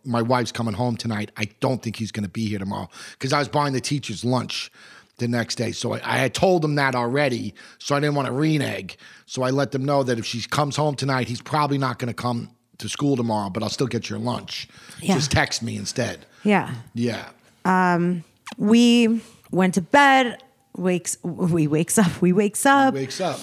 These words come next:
Speaker 2: Kept the baby home from school. And now I'm just like, I mean, I definitely have not touched my suitcase. Tommy?
Speaker 1: But you never do.
Speaker 2: You
Speaker 1: You
Speaker 2: took
Speaker 1: never
Speaker 2: them straight to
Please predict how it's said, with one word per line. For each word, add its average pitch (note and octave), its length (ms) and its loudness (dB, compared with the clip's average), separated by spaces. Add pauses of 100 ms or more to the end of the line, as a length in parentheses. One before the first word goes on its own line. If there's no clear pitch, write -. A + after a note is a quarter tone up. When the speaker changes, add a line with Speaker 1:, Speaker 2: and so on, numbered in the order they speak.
(240)
Speaker 2:
Kept A3+ 260 0
the G#3 60 0
baby G#3+ 340 4
home G#3 200 4
from F#3 220 -2
school. A3+ 640 2 (480)
And G3+ 340 6
now A#3 460 6
I'm G#3+ 340 4
just A3 360 0
like, G3 560 2 (120)
I G3+ 60 2
mean, G3 120 6
I F#3+ 100 6
definitely G#3 640 4
have F#3+ 200 6
not F3+ 240 4
touched - 480 0 (300)
my F3+ 160 4
suitcase. - 580 -4 (280)
Tommy? G3 420 6
Speaker 1:
But D3+ 200 2
you D#3+ 60 4
never C#3 220 4
do. - 180 -10 (160)
Speaker 2:
You A#3+ 500 6 (300)
Speaker 1:
You G#2+ 80 -4
Speaker 2:
took G3 160 2
Speaker 1:
never F#3 120 4
Speaker 2:
them F3 40 0
straight G#3 320 2
to B3+ 320 4